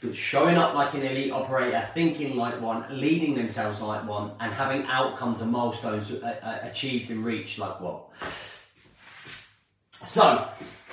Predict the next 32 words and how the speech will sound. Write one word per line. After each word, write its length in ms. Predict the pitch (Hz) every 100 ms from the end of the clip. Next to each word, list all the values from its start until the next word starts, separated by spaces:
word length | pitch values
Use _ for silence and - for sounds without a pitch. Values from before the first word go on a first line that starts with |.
| - _ _ _ _ _ _ -
that's 360 | 135 180 185 214
what 140 | 175
we 100 | 170
try 220 | 170 160
to 140 | - 160
do 120 | 147
in 140 | 127
here. 320 | 127 120 - - - _ _ _ _
Not 220 | - 160 -
try, 260 | 127 120
that's 200 | 123 -
what 120 | 131
we 60 | 120
do 300 | 107 113 104
through 220 | - 117
the 60 | 113
modules, 520 | 165 185 185 180 -
through 180 | 120 117
the 60 |
live 200 | - -
training. 520 | - 170 165 160 165 - -
And 80 | 139
like 220 | 175 226
I 60 | 202
was 120 | 170
talking 300 | 180 170 147
to 160 | 139 -
one 120 | 147
of 80 | 135
the 40 |
lads 320 | 143 135 - -
today, 440 | 139 143 107 104